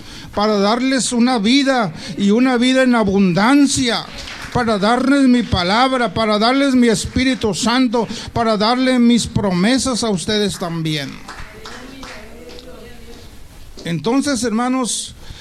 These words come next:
los egipcios por eso tuvieron que pagar tuvieron que recompensar a, cuando ellos salieron. Dios quiere, hermanos, que recuperemos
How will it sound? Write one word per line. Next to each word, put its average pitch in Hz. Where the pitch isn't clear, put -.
los 196
egipcios 220
por 190
eso 220
tuvieron 220
que 220
pagar 190
tuvieron 208
que 226
recompensar 196
a, -
cuando 180
ellos 196
salieron. 147
Dios 185
quiere, 247
hermanos, 233
que 208
recuperemos 202